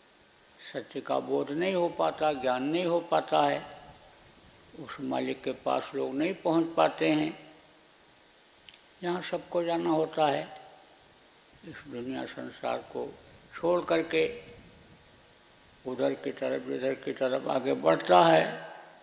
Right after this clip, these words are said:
उसके पास जाने का रास्ता है जिधर से, सबको जाना पड़ता है।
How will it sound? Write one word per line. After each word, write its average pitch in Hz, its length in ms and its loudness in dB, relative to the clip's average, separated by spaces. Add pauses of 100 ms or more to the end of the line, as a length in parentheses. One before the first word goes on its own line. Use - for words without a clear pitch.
(540)
उसके 135 340 -6
पास 127 320 0
जाने 127 360 -2
का 131 220 -2
रास्ता 131 600 2
है 160 220 4
जिधर 151 300 2
से, 147 200 -2 (800)
सबको 175 300 0
जाना 165 260 2
पड़ता 156 440 0
है। 147 180 -2